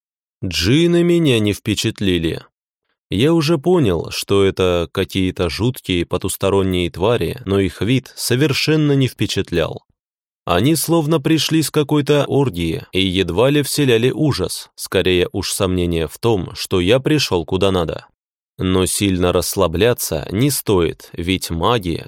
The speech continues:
которым я передал сведения, тогда крайне бурно отреагировали на эту информацию.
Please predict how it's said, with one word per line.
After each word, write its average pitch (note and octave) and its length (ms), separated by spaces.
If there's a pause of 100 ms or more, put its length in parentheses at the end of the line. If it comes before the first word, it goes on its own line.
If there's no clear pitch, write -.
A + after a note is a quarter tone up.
которым C#3+ 480
я D3 220
передал A#2 540
сведения, F2 920
тогда F2 400
крайне C3 560
бурно C3+ 440
отреагировали G2 960
на F#2 220
эту F2 220
информацию. F2 880